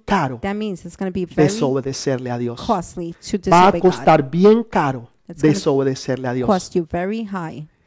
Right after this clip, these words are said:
Speaker 1: Y
Speaker 2: to
Speaker 1: entonces
Speaker 2: disobey
Speaker 1: dice
Speaker 2: God.
Speaker 1: que él entró en la nave
Speaker 2: So he entered the ship.
Speaker 1: y, y, y se acostó a dormir.
Speaker 2: He lay down to
Speaker 1: Y
Speaker 2: sleep.
Speaker 1: dice que entonces la nave entró en una tormenta que,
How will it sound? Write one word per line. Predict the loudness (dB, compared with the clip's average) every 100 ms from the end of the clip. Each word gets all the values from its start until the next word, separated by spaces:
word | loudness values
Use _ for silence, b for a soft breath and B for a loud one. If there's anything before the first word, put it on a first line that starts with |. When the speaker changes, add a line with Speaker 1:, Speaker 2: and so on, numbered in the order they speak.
| _
Speaker 1:
Y | 6
Speaker 2:
to |
Speaker 1:
entonces | 8 8 8 6
Speaker 2:
disobey |
Speaker 1:
dice | 6 6 6
Speaker 2:
God. |
Speaker 1:
que | 8 10
él | 10
entró | 8 6 8 10
en | 8
la | 6
nave | 6 6 4 0 _
Speaker 2:
So | -6 -2
he | -2 -2
entered | -4 -4
the | -4
ship. | -6 -6 -6 -2 6
Speaker 1:
y, | 6 8
y, | 4 6
y | 4
se | 6 6
acostó | 6 6 4 2 4 6 6 6
a | 6
dormir. | 6 2 4 2 2 -4 -8
Speaker 2:
He | -4
lay | -4
down | -6 -8 -10
to | -12
Speaker 1:
Y |
Speaker 2:
sleep. | -12 2 8
Speaker 1:
dice | 8 8 6
que | 6
entonces | 6 8 6 8 6
la | 6
nave | 6 6 6 8 8 8
entró | 6 6 4 8 8 8 B B B
en | 8
una | 8 8 6
tormenta | 6 6 6 8 8 6 4 4
que, | 4